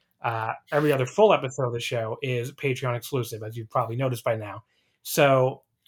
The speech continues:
you know, even G one Night five and N one Night five,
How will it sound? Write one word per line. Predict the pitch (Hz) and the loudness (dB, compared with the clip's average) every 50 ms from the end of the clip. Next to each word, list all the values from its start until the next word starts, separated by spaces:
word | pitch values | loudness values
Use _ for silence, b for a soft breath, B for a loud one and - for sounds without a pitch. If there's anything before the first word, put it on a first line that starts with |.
| _ _ _ - | _ _ _ 2
you | 104 190 | 4 6
know, | 180 123 120 147 | 6 6 6 6
even | 175 180 180 180 160 | 6 8 8 8 6
G | 143 180 180 | 6 6 6
one | 170 170 165 160 | 8 6 6 6
Night | 156 151 147 143 - | 6 4 2 2 2
five | - 170 156 151 151 147 147 151 | 4 4 6 6 6 4 4 4
and | 151 135 139 139 135 135 135 135 - - | 2 2 2 2 2 0 0 -2 -4 -4
N | 139 143 151 147 | -2 -2 0 0
one | 139 135 131 | 0 0 0
Night | 127 127 123 | 0 -2 0
five, | - - 127 120 117 117 117 - | 2 2 4 4 4 2 0 -2